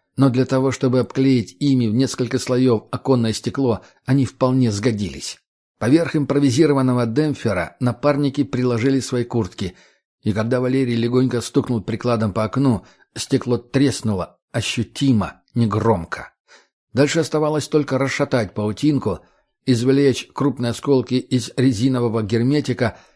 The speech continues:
и повторить всю процедуру со вторым стеклом. В кабинку сторожа на проходной Валерий попал первым.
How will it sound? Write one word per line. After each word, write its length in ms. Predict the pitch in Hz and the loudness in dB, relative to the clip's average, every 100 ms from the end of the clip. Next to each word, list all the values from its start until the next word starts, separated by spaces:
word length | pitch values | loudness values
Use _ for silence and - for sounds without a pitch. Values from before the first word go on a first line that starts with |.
| _ | _
и 100 | - | -6
повторить 460 | 127 120 127 143 151 | -2 -2 0 -2 -2
всю 140 | 151 | -2
процедуру 520 | 139 120 - 127 139 135 | 0 -2 0 0 2 0
со 140 | 127 | -2
вторым 340 | - 135 120 | 2 2 2
стеклом. 480 | 101 101 87 82 69 _ _ _ _ _ _ _ _ | 0 -6 -8 -10 -10 _ _ _ _ _ _ _ _
В 120 | - | -4
кабинку 500 | 135 117 160 156 147 | -2 2 0 0 -4
сторожа 500 | - 156 151 120 107 | -2 0 2 2 0
на 140 | 110 | -2
проходной 640 | 95 113 - 110 147 143 - - _ | -2 -2 -2 -2 2 0 0 -10 _
Валерий 340 | 107 131 151 | 0 2 2
попал 380 | 151 127 123 127 | 0 -2 -2 -2
первым. 540 | 123 - 123 90 67 | -4 0 0 0 -10